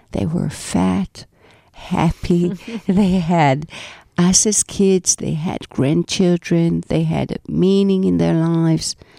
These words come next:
So you need to know that." And I just said it. I knew that they cannot really, really concentrate on what I'm, I'm, I'm saying, maybe not even listening, but their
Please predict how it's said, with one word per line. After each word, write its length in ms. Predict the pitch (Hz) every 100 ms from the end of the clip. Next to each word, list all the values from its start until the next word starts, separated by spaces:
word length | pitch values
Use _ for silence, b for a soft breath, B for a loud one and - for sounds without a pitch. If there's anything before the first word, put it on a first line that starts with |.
| B B B B B
So 220 | - 214
you 140 | 214 226
need 220 | 269 -
to 100 | 254
know 360 | 233 220 233 233
that." 480 | 170 98 107 139
And 140 | - 214
I 60 |
just 260 | 247 381 -
said 320 | - 196 180
it. 180 | 147 160
I 80 | 160
knew 580 | 175 202 214 240 226 185
that 240 | 170 - B B B -
they 120 | 160
cannot 540 | - - 202 - -
really, 360 | 156 160 175 160
really 260 | 139 147 -
concentrate 640 | 151 135 - - - -
on 180 | 139 135
what 220 | 147 139
I'm, 300 | 143 - 98
I'm, 200 | - - -
I'm 120 | 156
saying, 440 | - - 131 131 127
maybe 340 | 143 151 139 B B B -
not 180 | 165 160
even 360 | 156 160 147
listening, 800 | 147 185 - 202 170 147 156 180 -
but 220 | 165 - -
their 180 | 143